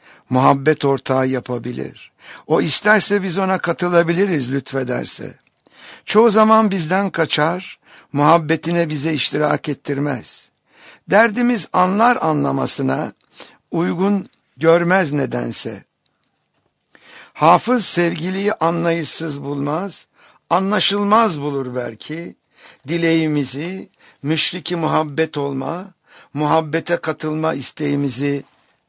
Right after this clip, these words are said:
yatsır. Hafız, yirmi beşinci gazel, sevgili zevk ve huzura erişmeyi şimdilik münasip bulmadı. Yoksa gönlümüzün dileğini anlamadı değil.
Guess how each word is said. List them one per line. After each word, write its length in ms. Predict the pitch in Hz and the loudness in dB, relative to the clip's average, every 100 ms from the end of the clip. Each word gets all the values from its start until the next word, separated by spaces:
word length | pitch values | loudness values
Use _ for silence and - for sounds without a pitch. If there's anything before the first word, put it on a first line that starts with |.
| _ | _
yatsır. 880 | 139 139 135 - 160 104 - - _ _ _ _ _ _ _ _ _ _ _ _ _ _ _ _ _ - - - _ _ _ _ - - | -6 -4 -4 -8 -10 -10 -16 -20 _ _ _ _ _ _ _ _ _ _ _ _ _ _ _ _ _ -20 -20 -20 _ _ _ _ -20 -2
Hafız, 840 | 139 147 135 170 208 - - - | 4 4 4 0 0 -4 -8 -6
yirmi 240 | 139 143 | -2 0
beşinci 440 | 143 131 135 127 131 | 0 0 0 -2 -2
gazel, 540 | 120 110 113 127 156 196 151 _ _ _ _ | -4 -4 -4 -6 -8 -12 -20 _ _ _ _
sevgili 680 | - - 160 170 151 185 202 | -8 -4 -2 -2 -4 -6 -6
zevk 380 | 143 156 196 - | 0 2 0 -2
ve 80 | 165 | -2
huzura 640 | 147 160 143 156 156 165 | -2 -4 -2 0 2 2
erişmeyi 600 | 156 147 139 - 151 147 139 | 2 -2 -2 -2 -2 -2 -2
şimdilik 640 | 151 156 147 147 147 - | -2 -2 -4 -4 -6 -4
münasip 720 | 147 151 143 135 151 131 - | -2 0 0 -2 -6 -10 -6
bulmadı. 580 | 175 175 135 113 113 - _ _ _ _ - - - | -4 -2 -4 -4 -10 -12 _ _ _ _ -20 -20 0
Yoksa 380 | 147 147 - 156 | 2 2 2 2
gönlümüzün 840 | 139 143 147 147 147 127 143 143 | 4 6 6 6 4 2 2 2
dileğini 500 | 131 131 135 131 131 | 2 2 2 2 0
anlamadı 720 | - 135 131 127 123 117 123 | -2 -2 0 0 0 -2 -6
değil. 400 | 117 131 123 - | -4 -6 -6 -10